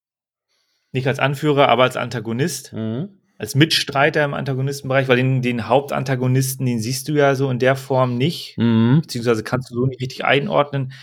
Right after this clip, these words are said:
Speaker 1: Er ist im Grunde so die, ja, der, der Laufbursche.
Speaker 2: Ja.
Speaker 1: Äh, und ja, also das ist schon, es ist schon ziemlich abgedreht, äh, und man muss sich da so ein bisschen drauf einlassen. Also es ist jetzt nicht so, dass, dass das, ähm,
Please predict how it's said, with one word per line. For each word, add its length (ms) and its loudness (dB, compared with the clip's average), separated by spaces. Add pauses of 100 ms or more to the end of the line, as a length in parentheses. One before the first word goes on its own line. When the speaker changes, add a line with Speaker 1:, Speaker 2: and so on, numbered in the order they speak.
(120)
Speaker 1:
Er 120 0
ist 100 0
im 120 2
Grunde 280 4
so 100 2
die, 320 -2 (1000)
ja, 240 -2 (120)
der, 100 -2
der 140 2
Laufbursche. 880 0 (240)
Speaker 2:
Ja. 300 2 (240)
Speaker 1:
Äh, 220 -8 (920)
und 960 -2 (1040)
ja, 220 4
also 160 2
das 120 -4
ist 140 -4
schon, 340 0 (800)
es 140 -2
ist 80 2
schon 160 2
ziemlich 360 0
abgedreht, 720 -2
äh, 460 0 (840)
und 180 -4
man 140 0
muss 120 4
sich 80 0
da 100 2
so 60 -2
ein 40 -2
bisschen 180 -4
drauf 180 0
einlassen. 560 0
Also 140 -4
es 60 -4
ist 60 -6
jetzt 140 -4
nicht 200 -6
so, 180 -2
dass, 240 -4
dass 160 -6
das, 380 -6
ähm, 920 2